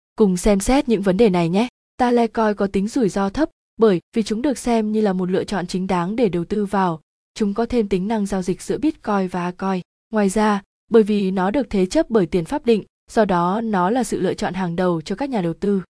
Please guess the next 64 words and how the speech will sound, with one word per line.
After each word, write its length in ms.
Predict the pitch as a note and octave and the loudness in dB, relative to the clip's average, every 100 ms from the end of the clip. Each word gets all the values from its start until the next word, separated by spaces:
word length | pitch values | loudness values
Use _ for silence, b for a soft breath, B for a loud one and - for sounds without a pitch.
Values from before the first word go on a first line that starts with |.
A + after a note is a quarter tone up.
| _ _ | _ _
Tuy 140 | C4 | -2
nhiên, 300 | A#3+ B3+ A#3+ G#3+ _ _ | 0 2 2 0 _ _
giá 160 | A#3+ A3 | 0 2
trị 200 | C#4 G#3+ | 0 0
của 120 | F3+ | -2
Talecoin 560 | - G3+ G3 G3 G3+ | -2 0 0 0 -2
rất 220 | G3 D4+ - | 0 -2 -2
khó 300 | G#3+ F3+ G#3+ | -2 0 2
để 140 | A#3 | 0
tăng 280 | A3 A3 G#3 | 0 -4 -2
mạnh 200 | G3+ D3+ | -4 -4
theo 140 | G#3 | -6
thời 180 | G3 F#3 | -2 -4
gian, 300 | D#3+ G3+ F#3+ F3+ _ _ - | -2 -2 -2 -6 _ _ -4
sẽ 160 | A#3 | -4
có 160 | F3 G3 | 0 -2
rủi 180 | A#3+ F3 | -2 -2
ro 280 | G3 F#3+ | 0 0
xảy 180 | F#3+ F#3+ | 0 -2
ra 180 | - F#3+ | -2 -2
lạm 220 | G3 E3 | 0 -2
phát 220 | F#3 D4 | -4 -6
khi 160 | - G#3+ | -2 -2
Talecoin 600 | F#3 G3 F#3+ F#3+ G3 F#3 | 0 0 0 -2 -2 -4
hỗ 160 | F#3+ A#3+ | -4 -2
trợ 200 | B3+ - | -2 -2
tiền 140 | F#3 | -4
pháp 200 | E3 C4 | -4 -4
định. 160 | A#3 F#3 - _ _ | -2 -2 -8 _ _
Tóm 180 | F#3 G3+ | -2 0
lại, 300 | A#3+ D#3+ - _ _ - | 0 -2 -4 _ _ -4
quyết 80 | D4+ | 0
định 240 | A#3+ F3 | 0 0
có 100 | G3 | 0
nên 200 | A3 A3+ | 0 2
đầu 160 | G#3+ F3 | 2 2
tư 240 | A3 G3+ | 0 0
hay 200 | G3 G3 | 0 -2
không 220 | G#3+ G#3 | 0 0
cũng 200 | G3+ E3+ | 0 -2
tùy 180 | A#3 F#3+ | 0 0
thuộc 240 | F3+ F3+ | 0 -2
quyết 120 | - D4 | -2 -2
định 240 | A3+ C3+ | -2 -2
của 100 | F3 | -4
chính 240 | - F3+ | -4 -2
bản 160 | A#3+ F3+ | 0 0
thân 220 | G3+ G3 | 0 0
bạn. 200 | G3+ F#3 - _ _ - | 2 0 -4 _ _ 0
Trước 120 | D4+ | 0
khi 140 | - | 2
đầu 140 | G3 E3 | 0 0
tư 200 | G3+ G3 | 2 0
hãy 280 | F#3+ G#3 C#4 | 0 -4 0
nên 320 | A3 G#3 F#3+ | 2 2 2
dành 200 | G3 E3 | -2 0
ra 160 | F#3 | -2
một 140 | F3+ D#3+ | -2 -2
chút 140 | C#4+ D4+ | -4 -2
thời 140 | F#3 | -2
gian 300 | F3+ F#3+ F3 | 0 0 0
để 120 | F3 | -2
suy 160 | - F#3 | -2 -2
nghĩ. 260 | F#3 A3 | -2 -4